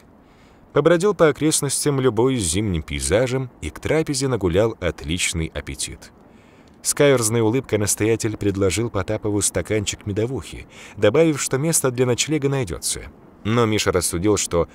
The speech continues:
злоупотребить гостеприимством еще успеет. На прощание Григорий вручил ему термос с горячим кофе и пожелал, чтобы никаких аварийных стоянок, как в прошлый раз.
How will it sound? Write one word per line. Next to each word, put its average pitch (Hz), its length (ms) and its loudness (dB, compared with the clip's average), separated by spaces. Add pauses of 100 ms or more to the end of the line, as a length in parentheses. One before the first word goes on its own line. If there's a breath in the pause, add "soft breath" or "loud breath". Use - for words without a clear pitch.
(160 loud breath)
злоупотребить 85 800 0
гостеприимством 107 920 -2
еще 90 320 -4
успеет. - 600 -8 (640 loud breath)
На 135 120 2
прощание 185 480 2
Григорий 160 400 2
вручил 139 400 -2
ему 123 200 0
термос 123 360 0
с 98 40 -4
горячим 92 420 -2
кофе 143 400 -2 (220 loud breath)
и 139 100 -6
пожелал, 95 460 0
чтобы 82 300 -4
никаких 87 640 -4
аварийных 73 480 -4
стоянок, 120 580 -4 (120)
как 143 180 -4
в - 80 -20
прошлый 71 420 -6
раз. - 340 -4